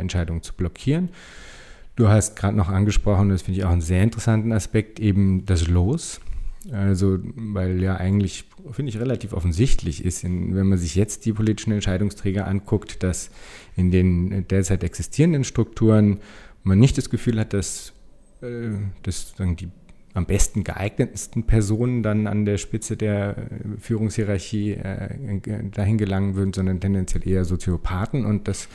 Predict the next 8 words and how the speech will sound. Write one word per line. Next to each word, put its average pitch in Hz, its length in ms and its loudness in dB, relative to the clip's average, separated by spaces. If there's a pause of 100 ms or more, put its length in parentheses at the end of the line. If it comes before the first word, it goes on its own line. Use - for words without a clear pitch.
(600)
dass - 200 0
dann 107 260 4
eigentlich 107 540 2
sowas 107 340 4
wie 107 80 4
das 95 200 2
Los, 98 640 0
äh, 98 340 0